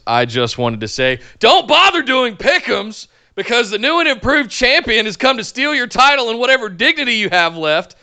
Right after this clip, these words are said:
To my fellow patrons, I say this, the stench of your failure, much like your Axe body spray, offends me. I have come to cleanse you. Your new champion will change Taco Tuesday to Thursdays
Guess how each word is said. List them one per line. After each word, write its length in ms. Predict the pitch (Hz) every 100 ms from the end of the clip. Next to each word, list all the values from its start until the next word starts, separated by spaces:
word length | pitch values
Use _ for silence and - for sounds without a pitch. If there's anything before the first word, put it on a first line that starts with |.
| _ _ _
To 120 | - 247
my 160 | 220
fellow 340 | 220 277 311 294
patrons, 540 | 233 330 - 262 214
I 100 | 208
say 300 | - 262 254
this, 420 | 220 320 - - _ _ -
the 80 | 190
stench 460 | - - 339 269
of 100 | 247
your 140 | 226 220
failure, 560 | - 302 349 330 233
much 280 | 214 262 -
like 220 | 254 247
your 120 | 233 226
Axe 280 | 277 285 190
body 340 | 165 254 311
spray, 340 | 247 202 208 196
offends 500 | 185 - 294 330 247
me. 260 | 220 98 _ _ _ _ -
I 80 | 143
have 120 | 143
come 300 | - 269 220
to 100 | 214
cleanse 520 | - 240 240 214 160
you. 260 | 127 92 - _ _
Your 120 | 127 143
new 160 | 180
champion 600 | - - 196 196 165 147
will 100 | 139
change 520 | 135 - 196 190 175
Taco 380 | - 247 285 277
Tuesday 480 | 208 262 277 226 247
to 80 | 220
Thursdays 760 | - 285 277 190 151 143 165